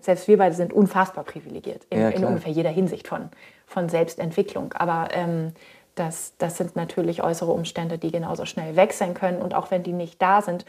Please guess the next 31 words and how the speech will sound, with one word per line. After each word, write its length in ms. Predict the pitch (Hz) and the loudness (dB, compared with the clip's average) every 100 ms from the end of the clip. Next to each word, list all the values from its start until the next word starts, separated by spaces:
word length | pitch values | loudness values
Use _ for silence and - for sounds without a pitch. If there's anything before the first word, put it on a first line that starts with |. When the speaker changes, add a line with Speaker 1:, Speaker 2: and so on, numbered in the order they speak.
| - | -2
Speaker 2:
Ja. 240 | 107 101 92 - | 2 2 -2 4
Speaker 1:
muss 280 | 226 269 - | 8 8 8
das 180 | 226 226 | 2 10
laufen. 600 | 262 269 208 - 160 - - | 12 12 8 2 -6 -10 -4
Speaker 2:
Ja. 180 | 208 208 | 0 4
Speaker 1:
Und, 160 | 214 | 4
und 220 | - 202 202 | 4 4 6
dafür 320 | 208 214 196 | 6 6 4
ist, 280 | 190 190 - | 4 0 -8
ist 260 | 180 170 | -8 -4
das, 300 | 180 170 - - - | -4 -4 -10 -12 -8
ist 300 | 170 - 180 | -8 -8 -6
das 160 | 170 | -6
Training 360 | - 170 208 190 | -2 2 4 2
auf 120 | 175 | -2
der 140 | 175 | -8
Straße 480 | - - 175 269 220 | -10 -8 -4 -2 -2
so 180 | - - | -4 -6
wichtig. 500 | 131 - - - _ _ _ _ _ _ _ _ _ _ _ _ | -12 -14 -18 -18 _ _ _ _ _ _ _ _ _ _ _ _
Speaker 2:
Und 100 | 107 | -2
du 40 | 104 | 2
sagst 280 | 117 117 120 | 4 6 4
aber, 100 | 107 | 2
wir 80 | |
sind 120 | 113 120 | 2 2
ja 60 | |
jetzt 220 | 113 120 | 4 2
in 100 | 123 | 0
so 100 | 113 | 2
einem, 520 | 117 110 113 - - - | 2 2 2 -4 -10 -6
in, 160 | 107 104 | -6 -6